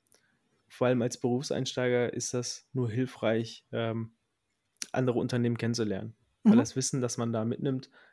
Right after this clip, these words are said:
Speaker 1: ist dann, glaub ich, viel mehr wert, anstatt im gleichen Unternehmen zu arbeiten und das schon Bekannte immer weiter zu bearbeiten. Ähm, die Niederlassung in, oder die, die, die Tochter in den U S A wäre nicht in meiner Nähe gewesen. Die
Speaker 2: Mhm.
Speaker 1: ist in Philadelphia, so ungefähr,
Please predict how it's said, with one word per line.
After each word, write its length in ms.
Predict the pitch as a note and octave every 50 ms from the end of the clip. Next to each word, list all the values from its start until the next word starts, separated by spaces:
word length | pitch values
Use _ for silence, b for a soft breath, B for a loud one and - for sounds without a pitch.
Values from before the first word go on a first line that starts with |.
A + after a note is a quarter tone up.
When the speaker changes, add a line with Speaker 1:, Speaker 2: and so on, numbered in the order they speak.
| b b
Speaker 1:
ist 140 | - - -
dann, 100 | B2 A2+
glaub 160 | - A2 A#2
ich, 100 | A2+ -
viel 220 | - - C3 B2+
mehr 240 | B2+ B2 A#2+ A#2+ A2+
wert, 180 | A2+ A#2+ A#2 -
anstatt 360 | - A2+ A2+ - - A2+ A#2
im 100 | A2+ A2
gleichen 300 | G#2+ A2 A2+ A2+ A#2 B2
Unternehmen 400 | A2 A2+ - A2+ A2 A2 A2 A2
zu 100 | - -
arbeiten 400 | - A2 A2+ A#2 A2 - - G#2
und 300 | G#2 A2 G#2+ G#2 - _ _ _ _ _ _ _ _ _ _ _ _ _ _ _ _ -
das 320 | A#2+ A2+ A2+ - - -
schon 220 | - - B2+ B2 A#2
Bekannte 440 | A#2+ - - B2 A#2+ A2+ - A#2+
immer 240 | A#2 - A2+ A#2 A2+
weiter 240 | G#2+ G#2+ G#2+ - A2
zu 140 | - - G2+
bearbeiten. 500 | G#2 G#2+ G#2+ G#2+ G#2+ G#2 - - A2+ - b b b b b b b b b b b b -
Ähm, 480 | A#2+ A#2+ A#2 A2+ A2+ A2+ - - B2 - _ _ _ _ -
die 280 | - C3+ B2+ A#2+ B2 B2
Niederlassung 720 | C3 C3+ D3 E3 F3 D#3+ C#3+ C#3 - - - C#3 C#3 C3 -
in, 340 | - B2 B2 B2 A#2 A#2
oder 240 | - - A#2 A2+ A2
die, 200 | A2+ - G#2+ -
die, 140 | - - A#2
die 180 | _ - - B2
Tochter 380 | - - C#3+ - - - C3
in 60 | B2+
den 100 | B2+ A#2
U 60 | A#2 A#2+
S 180 | A#2 - -
A 240 | - A#2+ A#2+ A2+ A2+
wäre 160 | A#2+ A2+ A2+
nicht 240 | A#2 A#2+ B2 - -
in 80 | D3 C#3+
meiner 240 | C#3 C#3+ D3+ D3
Nähe 160 | C#3+ C#3+ D3+ D#3
gewesen. 580 | D3+ C#3+ C#3 D#3 D3+ D#3+ D#3 F3+ F#3+ - - _ _ _ _ -
Die 60 | -
Speaker 2:
Mhm. 80 | A#3+ G#3+
Speaker 1:
ist 160 | A3+ C#4 -
in 140 | B2 A#2+ A#2
Philadelphia, 680 | - - B2 A#2 A2+ A2 A2 G2+ B2 C#3 - - B2
so 140 | A2+ A#2 A2+
ungefähr, 480 | A2 A#2 A2+ - - A2+ A2+ A2+ A2+